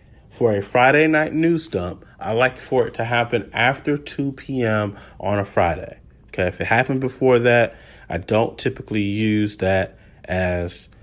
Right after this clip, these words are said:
uh, something to consider. Also, pay close attention to what happens on Saturdays and Sunday mornings. Those also count as news dump hours.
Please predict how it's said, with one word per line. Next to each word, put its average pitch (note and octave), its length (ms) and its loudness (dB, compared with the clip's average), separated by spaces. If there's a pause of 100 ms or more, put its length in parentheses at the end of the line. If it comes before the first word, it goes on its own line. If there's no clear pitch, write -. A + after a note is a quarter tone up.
(240)
uh, F2+ 240 0
something F#2+ 440 -6
to F2+ 200 -8
consider. E2 500 -8 (220)
Also, D3 580 0 (680)
pay C3+ 260 2
close D#3+ 320 -2
attention E3 480 -2
to A2 100 0
what B2 180 0
happens C3 380 -4
on C3 160 -4
Saturdays C3 720 0
and B2 160 -6
Sunday G#2 380 -2
mornings. C#3 640 0 (360)
Those D#3 320 4
also D3+ 420 2
count D3+ 400 -2
as C3 240 2
news C#3 380 0
dump A#2 340 0 (460)
hours. C3+ 720 2